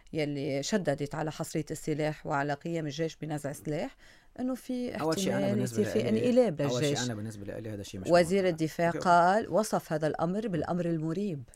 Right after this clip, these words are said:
Speaker 2: أوكي. أول شيء ليش عم لك؟ هو البيان المريب، مش الأمر المريب. هذا اللي قاله قائد جيش. أول شيء، آه، وزير الدفاع.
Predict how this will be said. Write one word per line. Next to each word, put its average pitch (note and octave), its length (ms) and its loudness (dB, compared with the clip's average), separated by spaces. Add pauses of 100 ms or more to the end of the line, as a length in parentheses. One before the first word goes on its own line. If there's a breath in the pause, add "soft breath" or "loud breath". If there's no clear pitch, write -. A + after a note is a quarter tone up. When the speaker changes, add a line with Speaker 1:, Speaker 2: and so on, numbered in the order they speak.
Speaker 2:
أوكي. G2+ 220 -12 (140)
أول B2+ 200 -4
شيء B2+ 160 -6
ليش A#2+ 160 -4
عم F2 120 -12
لك؟ E2 160 -12
هو A#2 60 -4
البيان A2+ 360 -4
المريب، D2 380 -14
مش G2 140 -12
الأمر E2 280 -12
المريب. D2 240 -20 (480 loud breath)
هذا G#2+ 160 -8
اللي F#2+ 100 -8
قاله F#2+ 140 -10
قائد - 200 -16
جيش. F2 160 -18
أول C3 220 -4
شيء، G#2+ 120 -12
آه، D#2+ 440 -16
وزير F#2+ 220 -12
الدفاع. D2+ 320 -20